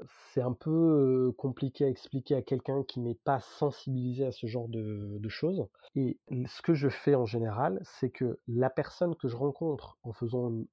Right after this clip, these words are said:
une prestation photo, je vais lui dire effectivement : « Je suis photographe. »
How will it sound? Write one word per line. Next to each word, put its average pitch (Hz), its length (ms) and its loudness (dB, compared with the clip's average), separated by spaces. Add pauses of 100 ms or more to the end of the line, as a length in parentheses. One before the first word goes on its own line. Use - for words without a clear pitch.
(320)
une 123 120 -4
prestation - 500 -4
photo, 190 460 0 (200)
je 113 160 -4
vais 117 60 0
lui 117 120 0
dire 131 160 2
effectivement : « 139 440 -2
Je 120 100 -2
suis 120 180 -10
photographe. » 131 680 -4